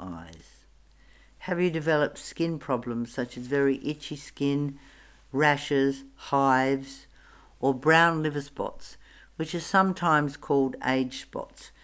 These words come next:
but they can occur in younger people if their liver is not working efficiently?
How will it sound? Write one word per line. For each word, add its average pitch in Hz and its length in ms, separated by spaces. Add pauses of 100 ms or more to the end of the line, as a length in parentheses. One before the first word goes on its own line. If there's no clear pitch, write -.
(280)
but 147 120
they 160 120
can 175 300
occur 143 500
in 139 180
younger 135 320
people 139 640 (460)
if 151 200
their 151 140
liver 147 240
is 139 240
not 143 220
working 131 400
efficiently? 107 760